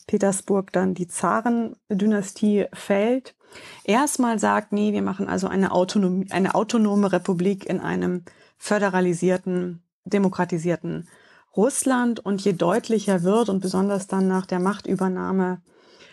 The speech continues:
der Bolschewiki im November neunzehnhundertsiebzehn erklären dann die Ukrainer ihre Unabhängigkeit. Das wird von den Bolschewiki, äh, nicht akzeptiert. Also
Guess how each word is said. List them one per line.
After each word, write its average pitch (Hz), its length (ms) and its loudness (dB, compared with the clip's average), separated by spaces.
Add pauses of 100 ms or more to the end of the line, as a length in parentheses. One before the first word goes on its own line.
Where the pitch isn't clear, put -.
(140)
der 180 80 0
Bolschewiki 180 960 0
im 190 100 0
November 190 460 2
neunzehnhundertsiebzehn 190 1600 -2 (520)
erklären 190 420 2
dann 185 120 4
die 165 80 2
Ukrainer 170 480 0
ihre 185 180 -2
Unabhängigkeit. 202 1000 0
Das 190 240 -2
wird 185 400 0 (340)
von 190 140 0
den 180 100 2
Bolschewiki, 175 800 0
äh, 160 400 0
nicht 185 280 0
akzeptiert. 240 920 -2
Also 185 340 0